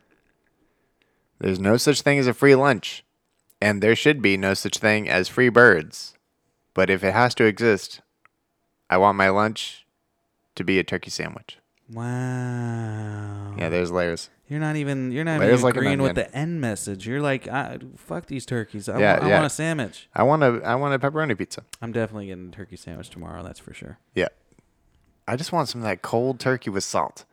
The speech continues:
Speaker 2: <sighs>
Speaker 1: I just love fucking
Speaker 2: Really?
Speaker 1: I love dousing it in salt.
Speaker 2: You know,
Speaker 1: I,
Speaker 2: I like
Speaker 1: I think I was raised on sodium. That's probably why.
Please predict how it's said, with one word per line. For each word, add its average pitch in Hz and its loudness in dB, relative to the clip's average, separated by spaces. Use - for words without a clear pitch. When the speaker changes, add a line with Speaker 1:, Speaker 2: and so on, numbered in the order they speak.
Speaker 2:
<sighs> - -4
Speaker 1:
I 143 4
just 220 -2
love 120 6
fucking 131 -2
Speaker 2:
Really? 262 0
Speaker 1:
I 135 0
love 214 -2
dousing 107 -4
it 92 -6
in 92 -14
salt. - -12
Speaker 2:
You 135 -2
know, 139 0
Speaker 1:
I, - 2
Speaker 2:
I 143 2
like 151 4
Speaker 1:
I 113 6
think 131 4
I 113 4
was 101 2
raised 104 4
on 95 -2
sodium. 90 -2
That's 87 -6
probably 87 -6
why. - -10